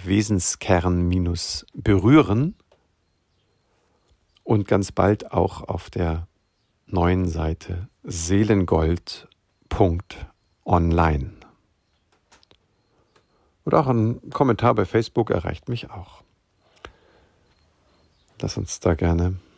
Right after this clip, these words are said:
mal in den, in den Austausch gehen. Ja, ich danke dir sehr für deine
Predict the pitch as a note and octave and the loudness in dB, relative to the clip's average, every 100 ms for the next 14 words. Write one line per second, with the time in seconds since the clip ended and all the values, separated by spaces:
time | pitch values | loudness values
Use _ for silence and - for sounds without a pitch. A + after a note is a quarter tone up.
0 | _ _ _ _ _ _ _ D#3+ F2+ F2+ | _ _ _ _ _ _ _ -8 -4 -4
1 | F#2 E2+ E2+ F2 F2 _ _ _ _ _ | -2 -4 -4 -6 -10 _ _ _ _ _
2 | - A#2+ D#3+ - - - D#2 - - G2 | -12 -4 -2 -2 -6 -6 -8 -8 -12 -14
3 | G2+ _ _ _ _ _ _ _ _ _ | -16 _ _ _ _ _ _ _ _ _
4 | _ _ _ _ _ _ _ _ _ _ | _ _ _ _ _ _ _ _ _ _
5 | _ _ _ _ _ _ - - - - | _ _ _ _ _ _ -20 -20 -20 -20
6 | _ _ _ _ _ _ _ _ - D3+ | _ _ _ _ _ _ _ _ 2 4
7 | A#2 A#2 G#2+ G2+ F2+ G2+ G2 - G#2 - | 6 4 2 2 4 4 4 4 0 2
8 | E2+ E2 D#2 | 0 0 -2